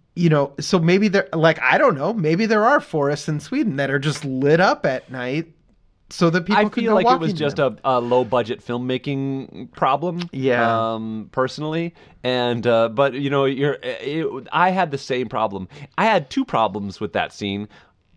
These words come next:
Speaker 2: That was glaring to me, literally.
Speaker 1: Yeah.
Speaker 2: But also, I, I really wanted to see him successfully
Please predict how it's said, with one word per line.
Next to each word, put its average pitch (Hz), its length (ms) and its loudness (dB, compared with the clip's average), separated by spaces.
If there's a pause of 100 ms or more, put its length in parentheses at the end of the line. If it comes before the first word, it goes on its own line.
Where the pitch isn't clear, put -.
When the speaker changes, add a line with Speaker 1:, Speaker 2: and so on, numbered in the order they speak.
(140)
Speaker 2:
That 123 520 0 (100)
was 110 380 -4 (200)
glaring 113 520 0
to 98 100 -10
me, 90 320 -4
literally. 104 680 0
Speaker 1:
Yeah. - 160 -14 (180)
Speaker 2:
But 143 140 2
also, 165 840 2 (300)
I, 208 560 2 (260)
I 359 220 0
really 269 380 -4
wanted 220 400 -2
to 202 60 -4
see 202 220 -4
him 175 240 0
successfully 113 1200 -4